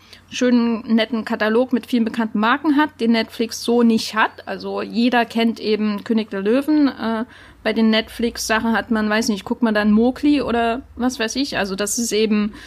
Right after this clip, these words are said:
ähm, nicht auf einer Linie, aber wo Netflix natürlich einen Vorteil hat, das ist, ist, dass sie unglaublich viel produzieren und dass sie unglaublich viel auch vorproduziert haben jetzt für die nächsten Wochen.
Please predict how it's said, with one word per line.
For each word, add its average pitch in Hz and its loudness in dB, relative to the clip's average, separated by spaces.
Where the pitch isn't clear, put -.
ähm, 208 2
nicht 233 2
auf 202 -2
einer 214 0
Linie, 269 6
aber 220 2
wo 240 2
Netflix 247 0
natürlich 233 -2
einen 220 4
Vorteil 254 0
hat, 220 0
das - -6
ist, - -10
ist, 220 -4
dass 208 -2
sie 208 -2
unglaublich 220 0
viel 277 2
produzieren 180 -6
und 190 -2
dass 196 0
sie 202 -2
unglaublich 220 -2
viel 233 2
auch 190 0
vorproduziert 214 0
haben 208 2
jetzt 214 -4
für 208 -2
die 208 -2
nächsten 208 -2
Wochen. 277 2